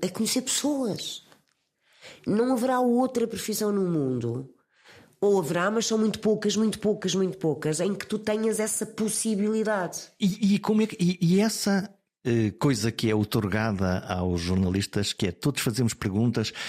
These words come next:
Speaker 2: mas cabe aos jornalistas o direito de exigir respostas aos poderosos. Essa outorga da pergunta, eh, tu, tu te-, tens consciência dessa, desse poder da pergunta? Porque, no fundo, tu não decides nada, não é? Quer dizer, mas, mas tens o,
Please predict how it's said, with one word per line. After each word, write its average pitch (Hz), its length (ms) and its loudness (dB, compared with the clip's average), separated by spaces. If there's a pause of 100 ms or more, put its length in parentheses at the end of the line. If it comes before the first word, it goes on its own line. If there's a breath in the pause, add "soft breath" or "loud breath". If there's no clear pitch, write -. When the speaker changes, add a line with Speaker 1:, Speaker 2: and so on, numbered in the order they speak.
(240 loud breath)
Speaker 2:
mas 101 160 0
cabe 110 220 -2
aos 101 100 0
jornalistas 98 460 0
o 95 160 2
direito 104 420 0
de 95 140 -2
exigir 98 400 2
respostas - 800 -6
aos - 200 -6
poderosos. 85 680 -6 (220 loud breath)
Essa 165 240 2
outorga 123 480 0
da 98 100 0
pergunta, 87 720 -2 (640 soft breath)
eh, - 280 -6
tu, - 180 -6
tu 208 160 -2 (260)
te-, 170 120 -4
tens 165 240 0
consciência 110 560 0
dessa, 98 720 -2 (440)
desse 120 280 -2
poder 101 420 0
da 98 100 0
pergunta? 92 480 -2
Porque, 127 320 -2 (280 loud breath)
no 107 100 0
fundo, 147 240 0
tu 151 120 0
não 151 140 4
decides 123 300 -2
nada, 143 280 -4
não 101 160 0
é? 104 120 0
Quer - 140 -4
dizer, 92 240 -2
mas, 92 360 -2
mas 104 220 -2
tens 113 240 0
o, 120 220 2